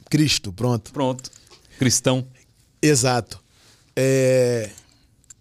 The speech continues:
Speaker 1: Corajoso.
Speaker 2: Cristo corajoso, muito bom.
Speaker 1: É, e eu acho que ela tá treze anos comigo. Eu acho que caráter,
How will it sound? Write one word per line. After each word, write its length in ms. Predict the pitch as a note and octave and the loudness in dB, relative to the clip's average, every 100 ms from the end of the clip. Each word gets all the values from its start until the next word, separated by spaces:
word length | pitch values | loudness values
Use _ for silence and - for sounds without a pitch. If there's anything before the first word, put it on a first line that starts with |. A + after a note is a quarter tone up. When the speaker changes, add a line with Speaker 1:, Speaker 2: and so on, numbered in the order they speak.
| _ _ _ _ _ _ _ | _ _ _ _ _ _ _
Speaker 1:
Corajoso. 840 | - F#3+ A3+ E3 B2+ E3 E3+ A2 G2+ _ _ - | 0 2 4 2 4 4 4 -2 -8 _ _ -4
Speaker 2:
Cristo 460 | B2 D#3+ D3+ - | 0 0 0 -4
corajoso, 600 | - A2 E2+ D2+ A#2 G#2+ F2 | -2 -2 -2 -2 -2 -2 -6
muito 200 | F#2+ E3+ | -8 -4
bom. 260 | C3+ D2 - _ - | -4 -6 -12 _ 0
Speaker 1:
É, 320 | B2+ A#2+ G#2+ - | 0 0 -4 0
e 80 | C#3 | 2
eu 140 | C#3+ | 4
acho 260 | D3+ C#3+ - | 2 -2 0
que 200 | D3+ C3+ - _ _ _ _ _ _ _ | 0 0 -8 _ _ _ _ _ _ _
ela 160 | B2+ A#2+ | -2 0
tá 120 | B2 | 0
treze 340 | - C#3 C#3+ C#3 | 0 2 2 2
anos 180 | C#3 | 0
comigo. 460 | - B2+ B2 G2+ F#2 - | 0 0 0 -2 -8 -8
Eu 140 | A#2 | -2
acho 240 | A#2+ A#2 - | 0 0 -2
que 220 | B2+ A#2 | -4 -4
caráter, 760 | - C#3 B2+ B2 C#3+ C#3+ B2 | -2 -2 0 -2 0 -2 -4